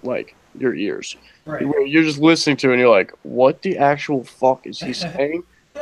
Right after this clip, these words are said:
Speaker 1: But it sounds perfect.
Speaker 2: Right.
Speaker 1: I have to listen to it again.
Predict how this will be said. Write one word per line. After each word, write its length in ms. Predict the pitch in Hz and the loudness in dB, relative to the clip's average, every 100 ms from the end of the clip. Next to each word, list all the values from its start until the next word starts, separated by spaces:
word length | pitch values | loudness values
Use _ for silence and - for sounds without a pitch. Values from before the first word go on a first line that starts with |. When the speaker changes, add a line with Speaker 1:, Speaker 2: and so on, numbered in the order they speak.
| - | 0
Speaker 1:
But 140 | 135 | 0
it 180 | 117 - | 0 -4
sounds 380 | - 143 143 - | 0 2 2 0
perfect. 560 | 143 104 - - - _ - | -4 -4 -8 -18 -20 _ -12
Speaker 2:
Right. 200 | 151 147 | -8 -4
Speaker 1:
I 80 | 131 | -2
have 240 | 135 143 | 0 -2
to 80 | 151 | 0
listen 260 | 139 135 131 | -2 -4 -8
to 160 | 127 | -8
it 40 | 117 | -6
again. 280 | 104 76 | -6 -8